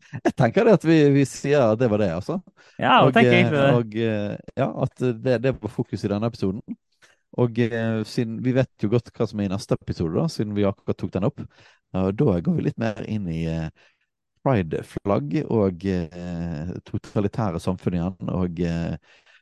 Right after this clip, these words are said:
Speaker 1: overgangsfelt med pride-farger,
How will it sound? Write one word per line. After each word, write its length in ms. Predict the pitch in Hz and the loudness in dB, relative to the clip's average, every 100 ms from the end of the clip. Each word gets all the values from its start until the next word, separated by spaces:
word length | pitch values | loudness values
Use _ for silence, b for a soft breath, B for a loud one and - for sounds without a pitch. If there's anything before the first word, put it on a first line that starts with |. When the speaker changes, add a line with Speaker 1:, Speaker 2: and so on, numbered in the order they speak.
| _ | _
Speaker 1:
overgangsfelt 1120 | 98 104 113 110 95 82 - - 92 95 - 90 | 0 2 2 2 0 -4 -8 -8 -4 -4 -6 -4
med 200 | 92 - | -4 0
pride-farger, 1000 | 98 87 82 67 76 - 82 80 104 | 0 0 -2 -4 -8 -6 -6 -2 -4